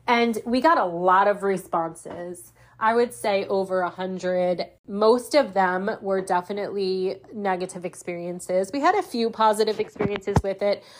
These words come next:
I just want to remind you, we are not giving you any medical advice. We would never tell you to stop a medication without speaking with your doctor.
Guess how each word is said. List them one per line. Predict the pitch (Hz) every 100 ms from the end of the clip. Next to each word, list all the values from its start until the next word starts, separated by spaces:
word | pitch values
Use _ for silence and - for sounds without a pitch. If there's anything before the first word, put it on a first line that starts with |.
| -
I | - 220
just | 247
want | 294 285
to |
remind | 277 262 190 190 175
you, | 185
we | 185
are | 185
not | 180 180 180
giving | 196 202 202
you | 202
any | 202 196 202
medical | 185 180 185
advice. | 180 165 175 175 -
We | 185
would | 185
never | 180 170 180
tell | 180 - 190
you | 185
to | 185 190
stop | - 180 180
a |
medication | 190 175 170 - 185 190
without | 185 185 180
speaking | - 185 185
with | 175 165
your | 160
doctor. | 175 208 214 240 240 240